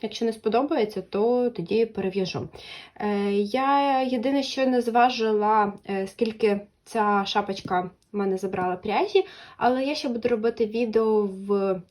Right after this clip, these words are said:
звітне відео у спільному проєкті «Капсула на зиму», тому там я це розповім, скільки пішло на мою шапку, на донечкину, е, на мої мітинги та й на всі процесики, які я там в'язала. Е, далі, окрім шапочки, я також працювала над,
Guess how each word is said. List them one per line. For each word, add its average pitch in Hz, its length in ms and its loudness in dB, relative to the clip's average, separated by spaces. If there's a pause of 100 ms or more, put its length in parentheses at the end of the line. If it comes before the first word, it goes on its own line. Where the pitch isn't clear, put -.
звітне 196 480 2
відео 180 300 -2
у 190 560 -2
спільному 190 420 -2
проєкті 196 440 -4
«Капсула - 380 -6
на 202 140 0
зиму», 370 320 6 (320)
тому 240 520 2
там 233 220 -2
я 214 120 -2
це 196 580 -2
розповім, 156 440 -8
скільки 190 320 -4
пішло 180 240 -6
на 170 100 0
мою 269 260 -2
шапку, 254 460 0
на 165 120 -4
донечкину, 220 600 -2 (500)
е, 180 360 -2 (100)
на 226 100 2
мої 175 280 0
мітинги 208 680 -4 (100)
та 359 100 0
й 320 40 4
на 208 100 2
всі 180 160 -2
процесики, - 580 -8
які 165 260 -8
я 190 240 -4
там 175 280 -6
в'язала. 151 380 -8 (680)
Е, 196 260 -2
далі, 208 400 0 (100)
окрім 359 300 2
шапочки, 262 560 -2
я 262 200 4
також 285 280 -4
працювала 240 680 -2
над, 202 340 -2